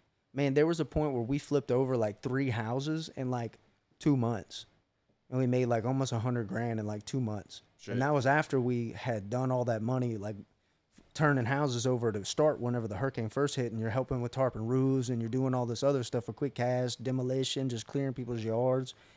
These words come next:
Speaker 1: You can go right around with a trailer and a dump trailer and make money.
Speaker 2: Mm-hmm.
Speaker 1: You know, "Hey, I'll clear your yard for a thousand dollars.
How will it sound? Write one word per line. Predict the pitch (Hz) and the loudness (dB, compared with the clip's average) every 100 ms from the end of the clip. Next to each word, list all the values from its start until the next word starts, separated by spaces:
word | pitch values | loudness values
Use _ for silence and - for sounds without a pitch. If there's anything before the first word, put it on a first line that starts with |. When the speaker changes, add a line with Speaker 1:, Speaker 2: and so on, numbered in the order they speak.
| - | -8
Speaker 1:
You | 147 | 0
can | 175 | 4
go | |
right | 135 135 143 | 6 6 4
around | 139 139 | 2 0
with | 123 | -2
a | 107 | -4
trailer | - 151 147 120 | 0 2 4 2
and | 110 | 0
a | |
dump | 101 135 143 | -2 -4 -4
trailer | 123 127 120 | -2 0 0
and | 110 | -2
make | 117 117 | -2 -2
money. | 113 131 113 - _ - | -2 -4 -6 -10 _ -10
Speaker 2:
Mm-hmm. | 110 110 107 | -6 -6 0
Speaker 1:
You | 131 | 2
know, | 123 | 4
"Hey, | 113 135 | 6 6
I'll | 123 | 6
clear | - 135 | 2 0
your | 127 | 2
yard | 120 127 123 | 4 4 4
for | 117 | 2
a | |
thousand | 113 117 117 117 | 0 2 2 0
dollars. | 113 117 104 110 | 0 0 -2 -6